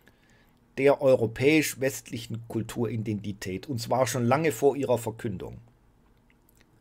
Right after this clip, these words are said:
Von der Zeit Platons und Sokrates auf,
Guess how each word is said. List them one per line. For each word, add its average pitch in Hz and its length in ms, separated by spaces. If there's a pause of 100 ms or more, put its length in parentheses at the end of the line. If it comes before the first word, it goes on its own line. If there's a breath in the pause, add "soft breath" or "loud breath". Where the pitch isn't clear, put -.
(760 soft breath)
Von 151 220
der 139 180
Zeit 156 460
Platons 160 680
und 131 160
Sokrates 143 720
auf, 147 420